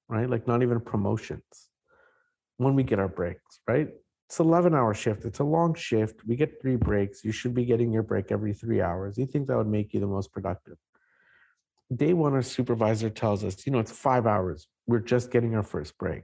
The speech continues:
It's, it's crazy. It's six A M. He's like, "Oh, I forgot," you know, "No, no, no, no, no." And then they give us the breaks at the end. And then the next day, the same thing happens.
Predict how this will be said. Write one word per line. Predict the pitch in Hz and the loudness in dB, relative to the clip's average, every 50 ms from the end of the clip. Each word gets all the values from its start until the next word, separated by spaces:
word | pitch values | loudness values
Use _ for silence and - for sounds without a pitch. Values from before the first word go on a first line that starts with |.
| - _ | -14 _
It's, | - - - - _ _ _ - 120 - _ _ | -20 -20 -20 -20 _ _ _ -20 -20 -20 _ _
it's | - - | -20 -20
crazy. | - - - 151 139 127 104 - - - | -14 -2 0 2 2 2 2 -2 -6 -10
It's | - - - - - _ _ - - | -12 -16 -20 -20 -20 _ _ -16 -12
six | - - 170 160 - - | -4 -2 -2 -2 0 0
A | 131 117 113 | 2 2 2
M. | 110 101 87 82 - _ _ _ _ _ _ _ _ _ _ _ _ _ _ _ _ _ _ _ - | 2 0 -2 -4 -10 _ _ _ _ _ _ _ _ _ _ _ _ _ _ _ _ _ _ _ -8
He's | 143 147 139 | -4 -4 -2
like, | 127 - - | -2 0 0
"Oh, | 131 | 0
I | 135 135 | 2 0
forgot," | 123 - - 117 107 104 107 113 113 110 107 - | 0 -2 -4 -2 -2 0 0 0 0 -2 -2 -2
you | 123 120 110 | -2 -2 0
know, | 98 101 101 | 0 0 0
"No, | 92 95 107 101 | 0 0 -2 -2
no, | 92 95 | -2 -2
no, | 90 87 90 80 | -4 -4 -4 -6
no, | 78 82 85 92 | -6 -6 -6 -4
no." | 101 127 139 143 143 - | -2 -2 -2 -2 -2 -2
And | - 135 135 147 | -2 -2 0 0
then | 156 156 | 2 2
they | 160 160 156 160 - - 156 | 2 2 0 -2 -8 -14 -4
give | - - 202 208 | -2 0 2 2
us | 233 208 - | 0 0 0
the | - 131 | -2 -4
breaks | - - 127 123 147 160 156 - - | -4 -4 -2 -2 -2 -2 -4 -6 -10
at | 117 | -4
the | - 107 117 | -2 0 0
end. | 135 131 90 85 - _ _ _ _ _ _ _ _ _ _ _ _ _ _ _ _ _ _ _ _ _ _ _ _ _ | 2 0 -2 -4 -10 _ _ _ _ _ _ _ _ _ _ _ _ _ _ _ _ _ _ _ _ _ _ _ _ _
And | - 143 160 | 0 2 2
then | 185 190 | 2 4
the | 190 180 | 2 2
next | 143 127 135 147 139 - - - - | 2 4 2 2 0 -2 -10 -4 0
day, | - 127 127 | 2 2 2
the | 123 120 123 | 2 2 0
same | 117 - - 131 127 123 117 | -2 0 0 0 2 0 -2
thing | - - 143 175 170 | 0 0 0 0 0
happens. | 135 117 117 98 87 82 - - 131 - | -2 -4 -4 -4 -4 -6 -8 -12 -16 -16